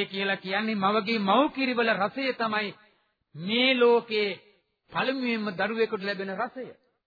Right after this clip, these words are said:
තනපුඩුවෙන් උරාගෙන බොන කිරි ටික, මවගේ කිරි, මව් කිරි. ඒ වගේම මේ ලෝකේ දරුවෙකුට ලැබෙන පළවෙනිම ස්පර්ශය තමයි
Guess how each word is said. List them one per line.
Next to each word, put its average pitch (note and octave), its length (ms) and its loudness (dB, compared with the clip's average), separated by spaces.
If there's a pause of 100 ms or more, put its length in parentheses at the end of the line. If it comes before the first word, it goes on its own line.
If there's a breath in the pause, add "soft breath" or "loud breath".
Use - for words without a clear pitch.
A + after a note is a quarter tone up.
(320)
තනපුඩුවෙන් G3+ 580 -6 (500)
උරාගෙන G3+ 480 -4
බොන G3 220 -4
කිරි C4+ 260 -6
ටික, - 200 -16 (300)
මවගේ G#3 360 -4
කිරි, D4 320 -8
මව් G#3 240 0
කිරි. E4+ 280 -2 (1120)
ඒ G3 80 -6
වගේම G#3 360 -2 (1300)
මේ G#3+ 380 2
ලෝකේ A3 460 4 (300)
දරුවෙකුට A3+ 560 0
ලැබෙන F#3 320 -4 (180)
පළවෙනිම A#3 540 0 (220)
ස්පර්ශය G#3+ 640 -2
තමයි F3 440 -8